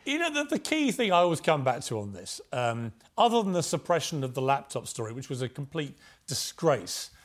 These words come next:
uh, the way the New York Post was, was basically banned, it's sort of vaporized before the, the last election to stop, uh, Joe Biden potentially losing over that scandal.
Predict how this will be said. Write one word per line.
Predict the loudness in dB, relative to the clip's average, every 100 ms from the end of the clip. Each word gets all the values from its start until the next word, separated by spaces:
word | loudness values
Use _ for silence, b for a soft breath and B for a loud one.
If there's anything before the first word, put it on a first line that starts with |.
| b -4
uh, | -2
the |
way | 4 4
the | 4
New | 0
York | -2 -2
Post | 0 0 -2 -8 -8
was, | -8 -8 -8
was | -6
basically | -2 -2 -2 -6 -8 -10 -10
banned, | 0 2 2 -2 -4
it's | -6
sort | -6 -10 -4 -4 -4
of | -6 -10 -12 b
vaporized | 0 2 2 0 2 2 -2 -8 -12 b -10
before | -2 2 0 -2
the, | -8 -8
the | -2
last | 2 2 2
election | -4 -6 -8 -10
to | -8
stop, | 0 0 -2 b b 0
uh, | 2 2 -2
Joe | 0 0
Biden | 4 4 4 0 -8
potentially | 0 0 0 -4 -2
losing | 0 0 -2 -6
over | -8 -6
that | -8 -6
scandal. | -2 -2 -2 -8